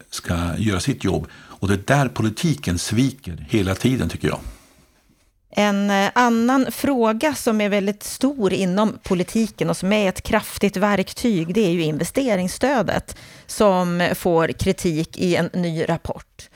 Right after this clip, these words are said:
Speaker 2: Om det ska finnas kvar så finns skäl att stu-, justera villkoren, det skriver Byggindustrin om det här. Det här är en rapport som Evidens har gjort just när det gäller investeringsstödet. Vad är det den här analysen av investeringsstödet handlar om?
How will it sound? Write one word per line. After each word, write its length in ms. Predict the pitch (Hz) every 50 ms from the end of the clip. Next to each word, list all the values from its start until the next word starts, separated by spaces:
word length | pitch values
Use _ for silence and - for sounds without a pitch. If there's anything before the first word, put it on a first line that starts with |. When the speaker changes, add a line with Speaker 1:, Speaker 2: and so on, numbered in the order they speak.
| - -
Speaker 2:
Om 440 | - - - - 208 220 233 233 - -
det 100 | 202 196
ska 140 | - 226 202
finnas 280 | 196 185 180 185 -
kvar 400 | - - - 269 262 190 151 160
så 120 | - - 165
finns 240 | - 175 160 -
skäl 320 | - - 190 185 170 - -
att 60 | 160
stu-, 220 | - - - 151 - _ _ _ - - - - -
justera 500 | 175 - - - 165 143 143 131 139 147
villkoren, 760 | 190 254 240 185 170 - - 277 262 233 190 156 156 160 170
det 100 | 180 185
skriver 300 | - - 180 165 156 170
Byggindustrin 1000 | - - 170 147 135 160 151 147 147 147 - - 180 165 151 131 135 139 165 170 - - - - -
om 360 | - - - 175 151 147 156
det 60 | 143 156
här. 200 | 156 - - -
Det 80 | 175
här 380 | 180 196 196 196 202 196 180 - -
är 420 | 180 175 175 170 170 165 160 - -
en 320 | 175 170 170 170 165 165 - -
rapport 480 | 190 196 - 262 233 - 196 - -
som 300 | - - 180 165 170 165 -
Evidens 760 | - 180 147 180 170 202 208 220 196 165 147 143 - - - -
har 140 | 165 165 156
gjort 320 | - - 160 - - -
just 280 | 160 143 151 - - -
när 80 | 143
det 60 | 139
gäller 260 | 131 - - - 127 -
investeringsstödet. 1200 | - 160 160 139 156 - - 175 104 110 - - - - - - - - - 120 - - - - - - - - - -
Vad 460 | - 190 175 180 180 190 233 226 214 196
är 260 | 175 165 160 151 135
det 120 | 147 151
den 180 | 147 139 131 151
här 460 | 160 - - - - 78 - - - -
analysen 960 | 165 165 160 165 185 180 190 175 151 165 - - - 107 - - - - - -
av 120 | 170 156
investeringsstödet 800 | 156 151 151 156 - - 147 151 151 151 - - - - 151 -
handlar 220 | 165 - 147 - -
om? 180 | - 170 165